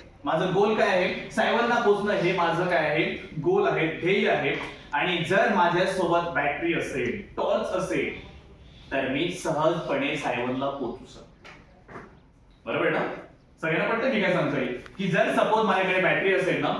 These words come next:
तर मी सायवनला सहजपणे पोहोचू शकतो. मग ही जी बॅटरी आहे, ते तुमचं काय आहे? शिक्षण आहे, एज्युकेशन. क्लिअर? जे बॅटरी आहे ना, ते तुमचं काय आहे? एज्युकेशन आहे, शिक्षण आहे. तुम्ही ह्याचा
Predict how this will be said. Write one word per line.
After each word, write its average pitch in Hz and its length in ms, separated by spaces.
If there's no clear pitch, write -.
तर 151 60
मी 165 140
सायवनला 160 440
सहजपणे 180 580
पोहोचू 156 320
शकतो. 139 480
मग 165 140
ही 254 120
जी 262 140
बॅटरी 208 420
आहे, 160 300
ते 175 140
तुमचं 175 280
काय 160 200
आहे? 147 160
शिक्षण 165 340
आहे, - 160
एज्युकेशन. 160 560
क्लिअर? 127 240
जे 156 100
बॅटरी - 380
आहे 208 220
ना, - 140
ते 170 120
तुमचं 160 200
काय 151 180
आहे? 143 220
एज्युकेशन 196 560
आहे, 160 240
शिक्षण 220 500
आहे. - 200
तुम्ही 180 220
ह्याचा 165 320